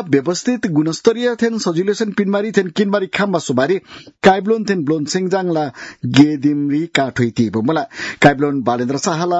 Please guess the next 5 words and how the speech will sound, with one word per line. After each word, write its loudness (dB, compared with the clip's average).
लुई 0
सल्लाहकार -2
डाक्टर 0
जगदीश 0
प्रसाद -2